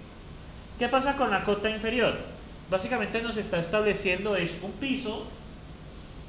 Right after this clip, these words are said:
del algoritmo. En cua-, y usamos la notación omega. Omega de G de X son F de X tales que existen constantes positivas C y K, tales que el algoritmo está entre cero, C por G de X menor o igual que G de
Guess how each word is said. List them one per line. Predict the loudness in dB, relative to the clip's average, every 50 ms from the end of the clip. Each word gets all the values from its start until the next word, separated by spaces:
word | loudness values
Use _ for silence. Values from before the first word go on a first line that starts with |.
| -8 -2
del | 0 2 4 4 4 2 2
algoritmo. | 2 2 4 4 6 6 4 2 0 -4 -8 -10 -12 -12 -12 -12 -8
En | -8 -6 -6 -6 -2
cua-, | -2 0 0 0 -2
y | 0 0 2
usamos | 2 2 2 0 0 -2
la | -2 -4
notación | -4 -2 -2 -2 -2 -2 -2 -2 -4 -4 -6 -8
omega. | -6 -6 -6 -6 -6 -6 -8 -10 -10 -12 -12 -14 -14 -12 -10
Omega | -8 -6 -6 -4 -2 0 2 4
de | 4 4 2
G | 0
de | 0 0 2 2 2 2 0 0 -2
X | -4 -6 -6
son | -6 -4 -4 -4 -6 -6 -4
F | -4 -2 -2 -2
de | -2 -2 -2 -2 -2
X | -4 -6 -6 -6 -4
tales | -2 -2 -2 -2 -4
que | -4 -4 -4
existen | -4 -4 -6 -8 -8 -8 -8 -8
constantes | -8 -8 -6 -6 -6 -6 -4 -6 -6
positivas | -6 -6 -6 -6 -6 -4 -4 -2 -2 -2 -4
C | -4 -6 -6
y | -6 -6
K, | -4 -4 -4 -4 -4 -8 -10 -12 -12 -12 -14 -6 -2
tales | 0 2 2 2 2 0 -2 -4
que | -2 0 0 0 0 -2 -4 -8 -12 -12 -14 -14 -12 -6 -2
el | 0 2
algoritmo | 2 2 2 2 2 4 4 2 2 0
está | -2 -2 -4 -4
entre | -4 -4 -4 -4 -2
cero, | 0 2 2 2 4 4 2 2 0 -4 -8 -8 -4
C | -2 -2 0
por | 0 0 0 0 0
G | 0
de | 2 2 2 2 0
X | -2 -4 -4
menor | -4 -4 -2 0 0
o | 0
igual | 2 2 2 2 0 -2 -2
que | -2 0
G | 2
de | 2 2 2 2